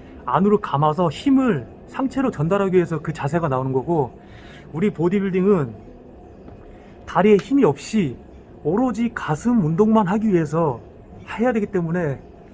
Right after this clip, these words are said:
그냥 바에서 그냥 정확하게 발만, 발만 그냥 디디고 있으면 되는 겁니다. 호흡을 들여 마셔서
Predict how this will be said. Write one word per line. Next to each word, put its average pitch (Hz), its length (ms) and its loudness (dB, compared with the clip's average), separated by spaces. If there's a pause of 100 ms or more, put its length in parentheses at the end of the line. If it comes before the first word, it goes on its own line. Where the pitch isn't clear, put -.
(420)
그냥 175 320 -6 (1600)
바에서 220 380 -4
그냥 185 260 -4 (480)
정확하게 196 460 -2
발만, 170 440 -2 (1600)
발만 202 360 4
그냥 190 180 2
디디고 190 340 -2
있으면 185 220 -2
되는 151 180 0
겁니다. 135 300 -4 (880)
호흡을 240 520 -2 (1300)
들여 - 160 2
마셔서 170 440 -2